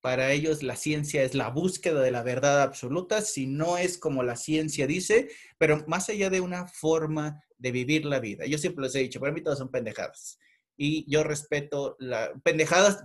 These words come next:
por la definición de, de una, al-, al-, una pendejada es una falta, hacer algo sin un sentido aparente. Desde una perspectiva meramente biológica, no hay sentido como tal en nada. Y entonces cada quien no podemos estar como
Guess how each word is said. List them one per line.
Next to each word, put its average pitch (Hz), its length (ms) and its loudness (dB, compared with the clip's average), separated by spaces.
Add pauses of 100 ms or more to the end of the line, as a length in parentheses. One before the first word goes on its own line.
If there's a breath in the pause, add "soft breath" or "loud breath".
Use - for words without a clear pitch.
por 156 180 6
la 143 160 4
definición 139 560 2
de, 202 180 4 (260 loud breath)
de 135 140 2
una, 151 300 -2
al-, 135 220 0
al-, 139 180 0
una 165 220 0
pendejada 165 340 0
es 165 100 -2
una 151 140 -4
falta, 151 560 0 (160)
hacer 151 300 2
algo 160 180 2
sin 147 240 -2
un 151 100 0
sentido 139 540 0
aparente. 117 640 -6 (380)
Desde 123 200 -2
una 135 160 0
perspectiva 147 480 -4
meramente 156 640 4
biológica, 135 640 0
no 120 220 -2
hay 120 100 -4
sentido 127 560 -2
como 113 160 -14
tal 139 200 0
en 175 100 6
nada. 196 280 4 (520 soft breath)
Y 220 60 -6
entonces 214 480 -2
cada 190 300 0
quien 185 220 2
no 180 140 -4
podemos 156 280 -2
estar 139 400 -2
como 131 560 -4